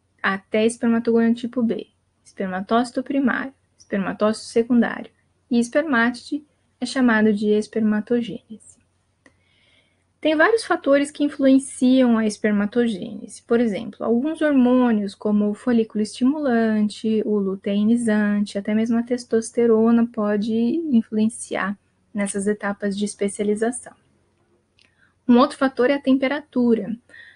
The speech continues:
Nós sabemos que precisa de uma temperatura um pouco mais baixa, de aproximadamente trinta e cinco graus, para que as células consigam passar por esses processos de diferenciação.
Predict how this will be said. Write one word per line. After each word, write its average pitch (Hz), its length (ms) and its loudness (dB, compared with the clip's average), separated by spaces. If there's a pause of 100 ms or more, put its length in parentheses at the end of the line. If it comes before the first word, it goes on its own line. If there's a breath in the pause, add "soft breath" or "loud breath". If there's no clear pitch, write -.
(140 loud breath)
Nós 233 140 -4
sabemos 262 400 2
que - 140 -10
precisa 247 340 -4
de 240 100 -2
uma 247 140 2
temperatura 226 640 0
um 226 80 2
pouco 302 340 -4
mais 247 280 -2
baixa, 190 540 -8
de 175 100 -8
aproximadamente 180 800 -6
trinta 294 340 -2
e 269 60 -2
cinco 180 380 -12
graus, 220 440 0
para 208 160 -6
que 208 120 -4
as 208 80 -2
células 208 400 0
consigam 214 500 0
passar 208 380 -6
por 202 160 -4
esses 202 240 -4
processos 202 640 -2
de 202 120 0
diferenciação. 208 1080 -2